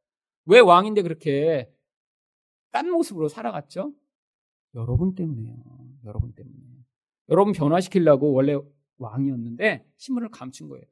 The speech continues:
생각해보세요. 만약에 그 사람이 진짜의 이런 왕과 같은 모습으로 여러분 옆에 왔으면 여러분은 절대 죽을 때까지 변화되지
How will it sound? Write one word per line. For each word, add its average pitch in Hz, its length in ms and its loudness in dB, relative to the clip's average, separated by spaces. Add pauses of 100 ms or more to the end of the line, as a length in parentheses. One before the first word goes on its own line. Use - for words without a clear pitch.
(340)
생각해보세요. 294 800 6
만약에 285 420 6
그 240 120 -4
사람이 240 680 4 (520)
진짜의 330 840 10
이런 262 440 4 (100)
왕과 247 380 10
같은 277 240 6
모습으로 208 440 0
여러분 196 280 4
옆에 208 540 4
왔으면 170 640 0
여러분은 262 420 6
절대 190 300 -2
죽을 196 180 -8
때까지 240 240 2
변화되지 170 420 0